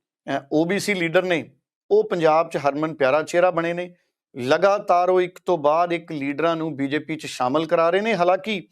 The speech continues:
ਆਮ ਆਦਮੀ ਪਾਰਟੀ ਨੇ ਨਾਇਬ ਸਿੰਘ ਸੈਣੀ ਦੀ ਵੀ ਕਾਟ ਕੱਢੀ ਹੈ।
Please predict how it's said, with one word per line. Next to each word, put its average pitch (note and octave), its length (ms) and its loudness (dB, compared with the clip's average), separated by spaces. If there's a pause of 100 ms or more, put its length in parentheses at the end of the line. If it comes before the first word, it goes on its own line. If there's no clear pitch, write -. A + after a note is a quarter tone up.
(600)
ਆਮ E3 180 2
ਆਦਮੀ F#3+ 280 0
ਪਾਰਟੀ C#3+ 460 -2
ਨੇ E3 200 -2 (880)
ਨਾਇਬ D#3 320 0
ਸਿੰਘ G#3 220 -6
ਸੈਣੀ F#3 340 -2
ਦੀ A#3+ 100 -2
ਵੀ A#3 120 -2
ਕਾਟ D#3+ 280 0
ਕੱਢੀ C3+ 320 -6
ਹੈ। - 140 -16